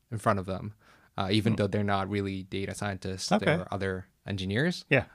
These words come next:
Speaker 1: I wanted to their input, and because I was desperate. So that shows, like, how much effort that goes into it. Um, luckily, I did okay on a few of 'em. Um, I didn't pass all of 'em, but, um, but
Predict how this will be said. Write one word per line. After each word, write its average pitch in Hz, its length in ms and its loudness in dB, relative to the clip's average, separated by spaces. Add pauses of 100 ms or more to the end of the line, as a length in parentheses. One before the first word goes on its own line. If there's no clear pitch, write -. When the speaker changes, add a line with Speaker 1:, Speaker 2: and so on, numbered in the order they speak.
(120)
Speaker 1:
I 95 180 -4
wanted 95 520 -4 (240)
to 98 480 -2
their 104 280 0
input, 107 440 -2
and 98 240 -6
because - 180 -2
I 101 80 6
was 98 160 2
desperate. - 540 -8 (240)
So 117 160 4
that 127 260 10 (200)
shows, 127 300 4
like, 104 220 4
how - 160 2
much 113 220 2
effort 107 340 -2
that 101 240 0
goes 98 220 0
into 101 400 -2
it. 104 180 -2 (440)
Um, 98 400 0
luckily, 117 760 4 (200)
I 107 100 0
did 107 220 2
okay 104 420 0
on 101 180 0
a - 20 0
few 101 220 0
of 101 120 -2
'em. 180 260 0
Um, 95 540 -2 (100)
I 98 80 -2
didn't 98 240 -2
pass 92 380 -8
all 95 220 -2
of 90 80 -8
'em, 92 180 -6
but, 90 260 -8 (520)
um, 92 500 -10 (200)
but 98 300 0